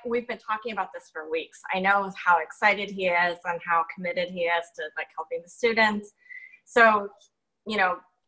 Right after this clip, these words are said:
all throughout the day, he's, like, trying to, like, set up this background and, like, set up his computer just right and pick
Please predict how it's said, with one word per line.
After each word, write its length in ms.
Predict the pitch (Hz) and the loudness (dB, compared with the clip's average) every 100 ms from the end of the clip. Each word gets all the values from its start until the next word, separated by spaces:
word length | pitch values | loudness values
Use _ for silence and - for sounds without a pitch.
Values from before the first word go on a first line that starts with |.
| _ | _
all 180 | 240 330 - | 6 6 6
throughout 340 | 311 269 233 | 2 2 2
the 120 | 208 | -2
day, 460 | 190 208 196 180 175 | -4 -2 -2 -2 -4
he's, 220 | 196 180 - | -8 -8 -2
like, 220 | 175 170 | -2 -2
trying 280 | - 180 180 | -2 -2 0
to, 60 | 170 | -2
like, 240 | 156 156 | -2 -2
set 240 | - 165 160 | -4 -2 -2
up 160 | 156 - | -4 -6
this 140 | 247 | 2
background 720 | 330 349 349 233 214 196 190 | 8 8 8 8 10 10 6
and, 140 | 180 175 | 2 -2
like, 160 | 175 | -4
set 180 | - 180 | -4 -4
up 120 | 185 208 | -4 -4
his 140 | 208 | -10
computer 480 | - 226 - 277 254 | -8 -4 4 6 6
just 340 | 220 208 202 202 | 4 0 -2 2
right 360 | 196 185 180 175 | 6 6 4 -2
and 120 | 175 | -14
pick 120 | 175 | -12